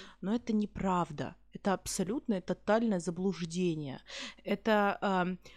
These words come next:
работа, которой ты отдаешься еще сильнее. Возможно, в двадцатом веке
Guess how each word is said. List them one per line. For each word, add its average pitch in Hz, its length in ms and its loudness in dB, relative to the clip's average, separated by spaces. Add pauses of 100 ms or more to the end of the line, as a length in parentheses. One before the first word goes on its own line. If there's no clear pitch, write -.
работа, 214 460 4
которой 196 300 0
ты 196 120 -2
отдаешься 190 540 -2
еще - 280 -6
сильнее. 170 720 -4 (540)
Возможно, 202 800 4 (160)
в 170 360 4
двадцатом 160 800 -2
веке 202 440 -4